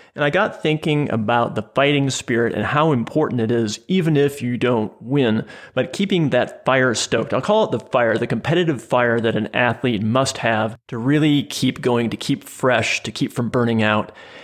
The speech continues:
And athletes tend to get burned out if they lose that fire or the flame starts going down.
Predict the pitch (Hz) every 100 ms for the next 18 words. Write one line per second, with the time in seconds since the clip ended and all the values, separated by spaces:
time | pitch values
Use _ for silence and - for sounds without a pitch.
0 | - 147 160 180 185 160 - - 185 233
1 | 214 120 113 107 110 107 - 107 - -
2 | 143 139 135 131 131 143 127 123 120 -
3 | 110 107 98 113 110 - 131 123 120 117
4 | - 110 98 - 110 104 101 95 92 92